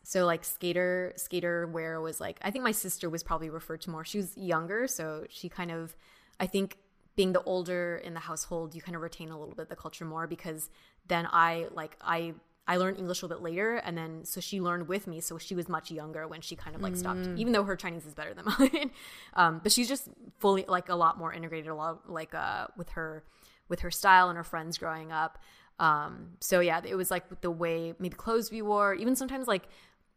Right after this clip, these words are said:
Speaker 1: the way you talk. Sometimes, like, um, people say you sound like a valley girl. Uh, I don't know, that we
Speaker 2: Mm.
Speaker 1: had that sometimes. It's the same way as, like, if you, uh, when I went to,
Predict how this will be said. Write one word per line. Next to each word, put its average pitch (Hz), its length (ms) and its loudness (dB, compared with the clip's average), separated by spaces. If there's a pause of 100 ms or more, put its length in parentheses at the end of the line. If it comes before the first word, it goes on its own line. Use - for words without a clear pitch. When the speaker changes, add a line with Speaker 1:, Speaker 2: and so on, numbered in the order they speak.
(160)
Speaker 1:
the 190 160 2
way 185 120 6
you 185 160 0
talk. - 320 4
Sometimes, 214 420 -4
like, 170 340 -2
um, 160 640 0 (280)
people 180 200 -2
say 165 380 -2
you - 120 -14
sound 170 200 -2
like 165 120 -8
a 165 60 -6
valley 156 260 -2
girl. 160 520 -6
Uh, 156 320 -6
I - 80 -6
don't 160 120 -6
know, 156 260 -8
that 156 140 -4
we 185 220 -2
Speaker 2:
Mm. 175 40 -2
Speaker 1:
had 156 280 -6
that 180 220 0
sometimes. 180 720 -4 (180)
It's 214 140 0
the 254 80 2
same 269 260 4
way 247 160 6
as, 190 80 6
like, 180 160 0
if 185 140 -6
you, 185 240 0
uh, - 160 0
when 180 180 0
I 165 80 4
went 165 260 0
to, 156 360 -4